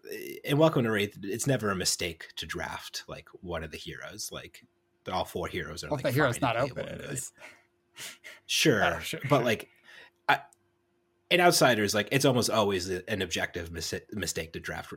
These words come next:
Speaker 1: like, go for a Riptide deck, like, when you're drafting, right? Like, why, like, why would you ever do
Speaker 2: Uh,
Speaker 1: that?
Speaker 2: I, I don't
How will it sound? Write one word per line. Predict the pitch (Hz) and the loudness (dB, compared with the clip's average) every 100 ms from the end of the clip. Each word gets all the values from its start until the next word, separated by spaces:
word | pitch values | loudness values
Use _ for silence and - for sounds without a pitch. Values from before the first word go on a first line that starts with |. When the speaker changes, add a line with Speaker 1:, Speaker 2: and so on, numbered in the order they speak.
| - | -10
Speaker 1:
like, | - | -6
go | - | -4
for | - 170 | -6 -8
a | 147 | -8
Riptide | 165 - - - | -12 -8 -10 -8
deck, | - - - | -12 -14 -18
like, | - 85 | -16 -12
when | 90 80 | -10 -8
you're | 78 | -10
drafting, | - - - - | -12 -14 -16 -6
right? | 104 113 110 | -2 -2 -2
Like, | 90 82 - _ _ _ _ _ _ _ _ _ _ _ _ _ _ _ _ _ | -6 -8 -14 _ _ _ _ _ _ _ _ _ _ _ _ _ _ _ _ _
why, | 107 107 | 2 2
like, | 107 90 - | 2 -6 -4
why | 104 98 | 2 2
would | 95 90 | 2 0
you | 85 | 6
ever | 226 | 8
do | 226 | 8
Speaker 2:
Uh, | 208 | 4
Speaker 1:
that? | - - - - - _ _ _ _ _ _ _ _ _ _ _ _ _ _ _ - | -2 -12 -16 -20 -20 _ _ _ _ _ _ _ _ _ _ _ _ _ _ _ 0
Speaker 2:
I, | 269 - - | 2 2 2
I | 254 | 2
don't | 339 427 | 2 0